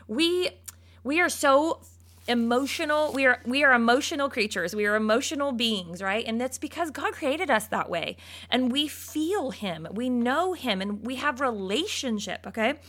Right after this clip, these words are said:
But when we have our heart hardened or we've put up walls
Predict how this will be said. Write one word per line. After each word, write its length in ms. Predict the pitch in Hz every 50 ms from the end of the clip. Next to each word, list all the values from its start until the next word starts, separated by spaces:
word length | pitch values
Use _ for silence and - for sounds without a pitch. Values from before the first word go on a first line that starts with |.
| - - - - - - - - - -
But 220 | - 247 247 - 208
when 220 | 240 269 277 277
we 260 | 262 302 320 370 370 - - -
have 220 | - - 269 269 254
our 120 | 233 226
heart 540 | 220 - - 277 277 277 254 - - - - - - - - - - - - - - - - - - -
hardened 800 | - - - 240 240 254 294 285 302 302 302 302 311 311 294 285 - - - - - -
or 480 | 214 202 202 202 196 190 185 185 180 - - - -
we've 200 | - 220 214 214
put 160 | - 285 269
up 180 | 240 196 - -
walls 760 | 170 175 185 202 220 240 254 262 269 262 277 277 254 -